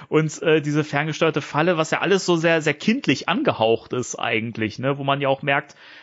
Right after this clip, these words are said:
ey, der Spengler, der war schon, der hat schon auch das Kind in sich irgendwie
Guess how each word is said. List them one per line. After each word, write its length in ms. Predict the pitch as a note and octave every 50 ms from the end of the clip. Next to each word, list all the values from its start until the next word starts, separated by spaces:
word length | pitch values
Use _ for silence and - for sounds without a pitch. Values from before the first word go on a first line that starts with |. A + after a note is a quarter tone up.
| - _ -
ey, 100 | C3 D3
der 80 | F#3 F#3
Spengler, 540 | - - - D#3 D3+ D#3 D3 B2 A2+ A2+
der 160 | A2+ B2 B2+ C3+
war 120 | C#3 C#3+
schon, 540 | - - E3 E3 D#3+ D#3+ D#3+ D#3+ D3+ - _ _ _ _ _ _ _ _ _ _ _ _ _ -
der 140 | D3 D3
hat 120 | E3+ G3+ -
schon 280 | - - G3 F#3+ F#3
auch 160 | - F3 - -
das 260 | - F3+ - - -
Kind 320 | - - G3+ F#3+ F#3+ -
in 240 | - - F#3 F#3 F3
sich 320 | E3+ G3 F#3+ - - -
irgendwie 640 | - E3+ F3+ F3 E3 F3+ F3+ F3+ F3 F3 E3+ -